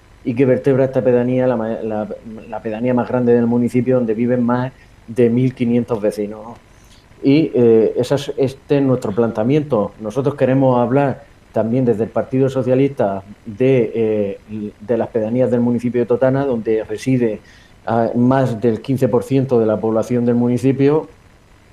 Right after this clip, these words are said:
y lo queremos hacer con propuestas como esta, pero también con, con hechos. En nuestra anterior legislatura rehabilitamos el camino del cementerio que da acceso a la pedanía de La Costera.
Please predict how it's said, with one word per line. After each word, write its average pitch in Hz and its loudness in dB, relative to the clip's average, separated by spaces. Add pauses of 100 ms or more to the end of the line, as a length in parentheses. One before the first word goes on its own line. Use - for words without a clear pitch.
y 156 2
lo 151 4
queremos 135 2
hacer 143 0
con 117 -4
propuestas 135 -2
como 143 0
esta, 156 0 (480)
pero 117 2
también 135 0
con, 113 -2
con 107 -4
hechos. 110 -2 (320)
En 117 -4
nuestra 113 -4
anterior 120 0
legislatura 139 2 (320)
rehabilitamos 120 2
el 131 -4
camino 135 -2
del 131 0
cementerio 127 -2
que 120 2
da 120 4
acceso 139 0
a 143 2
la 117 2
pedanía 123 0
de 120 -2
La 110 0
Costera. 104 -2